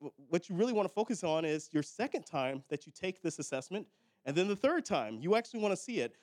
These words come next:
Uh, they took it again recently. I should have put it up here in two thou-, in twenty twenty, and it is still at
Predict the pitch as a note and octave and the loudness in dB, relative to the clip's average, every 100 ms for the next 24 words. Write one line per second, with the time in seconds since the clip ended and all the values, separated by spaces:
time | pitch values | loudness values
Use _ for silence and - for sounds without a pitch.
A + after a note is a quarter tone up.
0 | _ - F3 E3+ F#3+ - A#3+ G3+ F#3 A3 | _ 0 0 2 -2 -2 0 0 0 -2
1 | G#3 A3 A#3+ A3+ F3 G3+ F#3 G#3+ F#3+ G3 | -2 -4 -2 0 0 -2 -4 -2 -2 -2
2 | - G3 G#3 - _ _ E3 D#3+ A3+ G#3 | -4 -4 -4 -6 _ _ -4 -4 -8 -4
3 | F3+ E3 D#3 D3+ - - G#3+ G3 G3 - | -4 0 0 0 -4 -2 -2 -2 -6 -4
4 | G#3 A3+ A#3+ - _ _ - E3+ E3+ E3+ | -2 0 -4 -10 _ _ -2 0 2 0
5 | E3+ E3 D#3+ - D#3 - - A3+ A3+ F3 | -2 0 0 0 -4 -4 -4 0 2 2
6 | E3+ E3+ | 0 -2